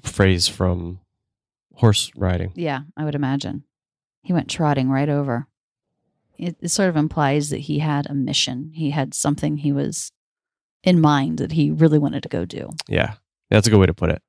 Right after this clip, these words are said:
Speaker 1: So that's a time when I was proud recently. What would you say?
Speaker 2: Well, there's something extremely exciting happening. And by the time this podcast gets edited and posted, it will have already happened.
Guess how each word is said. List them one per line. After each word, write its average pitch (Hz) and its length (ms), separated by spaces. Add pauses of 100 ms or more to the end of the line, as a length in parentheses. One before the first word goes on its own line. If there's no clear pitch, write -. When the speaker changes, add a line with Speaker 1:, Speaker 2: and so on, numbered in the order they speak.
(480)
Speaker 1:
So 135 140
that's - 400
a 101 280
time 113 220
when 98 100
I 98 80
was 104 160
proud 92 640
recently. 90 500
What 104 160
would 123 100
you 123 60
say? 90 280 (640)
Speaker 2:
Well, 147 440 (880)
there's 190 160
something 208 280
extremely 269 880
exciting 147 440
happening. 143 460
And 165 120
by 165 140
the 160 120
time 202 580 (100)
this 156 400
podcast 151 800
gets - 280
edited 147 640
and 135 320 (140)
posted, - 640 (300)
it 190 160
will 185 80
have 170 160
already 185 340
happened. 175 540